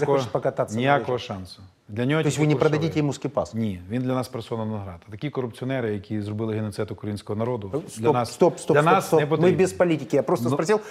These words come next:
Speaker 1: як основатель Рошена, як бізнесмен.
Speaker 2: Окей, якщо як, е, засновник Рошена, ні, тому що, ну, не знаю,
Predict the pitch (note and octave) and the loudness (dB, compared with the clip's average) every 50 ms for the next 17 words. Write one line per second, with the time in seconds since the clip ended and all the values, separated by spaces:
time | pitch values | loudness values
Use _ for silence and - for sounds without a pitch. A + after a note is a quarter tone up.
0 | - - - - - F#3+ F#3+ - G3+ - - - E3+ E3 F3+ F3 E3+ D#3+ D3+ D3 | -16 -12 0 6 6 6 8 6 2 2 2 2 6 6 6 6 6 2 0 0
1 | D3+ C#3+ - D3+ A2+ G#2 F#2 B2+ B2+ A#2+ A#2+ C3+ C3 C#3+ C3+ - - G#2 E2+ D#2 | 0 0 -2 -4 -4 -2 -2 -4 -2 0 -2 0 0 -2 -4 -4 -6 -8 -8 -10
2 | - - - - B2+ A#2 - C3 G#2 F#2 F2+ F#2 G2 G#2 G2+ G2+ G#2+ A2+ A#2+ B2+ | -12 -6 0 0 0 2 4 2 2 2 0 -6 -10 -10 -8 -6 -2 -2 -2 0
3 | A#2 - - D#3 D3 C#3+ C#3 C3+ C#3 C3+ B2 B2+ B2 B2 B2 B2 A#2 A#2 C3 A2+ | 0 2 2 4 4 4 2 2 0 -2 0 0 2 2 2 2 2 0 -2 0
4 | - C#3+ C#3+ C3+ B2+ C3 C3+ C#3 C3 - D#3+ E3+ E3 C3+ A#2 A#2+ C3+ D3 C3+ - | 0 0 0 0 0 0 0 0 0 0 0 2 2 2 0 0 0 0 -2 -4
5 | A#2 G#2+ A2 A2 G2+ - A2+ G#2+ G#2 G2+ G2+ G2 G2 F#2+ F#2 F2+ F2+ F#2+ G#2 - | -4 -4 -4 -4 -4 -4 -4 -2 -2 -2 -4 -4 -6 -8 -12 -14 -16 -16 -18 -18
6 | _ _ _ _ _ - C3+ C#3 C3 A#2+ A2+ A#2 B2 B2+ A2 G2 E2+ E2+ | _ _ _ _ _ -8 -4 -4 -4 -2 -2 -2 -4 -4 -4 -8 -10 -12